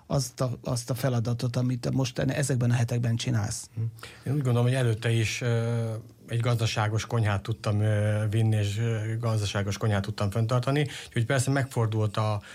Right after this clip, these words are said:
Speaker 2: ö, a fejünkbe az, hogy egy picit csökkentünk, és, és, ö, kisebb kínálattal,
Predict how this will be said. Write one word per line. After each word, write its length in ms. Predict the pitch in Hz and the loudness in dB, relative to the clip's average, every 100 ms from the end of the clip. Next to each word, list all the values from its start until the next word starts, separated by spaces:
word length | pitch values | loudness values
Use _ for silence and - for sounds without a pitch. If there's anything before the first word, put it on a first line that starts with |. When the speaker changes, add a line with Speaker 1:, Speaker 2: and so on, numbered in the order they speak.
| - - - | -20 -10 -2
Speaker 2:
ö, 60 | |
a 280 | 117 110 107 | 0 2 0
fejünkbe 440 | - 120 110 107 | 0 2 2 2
az, 160 | 110 107 | 0 -2
hogy 140 | 107 | -2
egy 120 | 104 98 | -2 -2
picit 280 | 120 98 | -4 -4
csökkentünk, 840 | - 120 117 113 107 101 110 107 101 | -2 -2 0 0 0 0 0 2 0
és, 220 | 92 - - - - | -4 -6 -10 -18 -12
és, 320 | - 98 - | -4 -4 -2
ö, 280 | 110 101 98 | 0 2 2
kisebb 380 | 101 123 120 113 | 0 0 0 -2
kínálattal, 1120 | - 113 110 110 110 110 - 110 107 107 110 | 0 2 2 2 0 -2 -2 -2 0 0 -2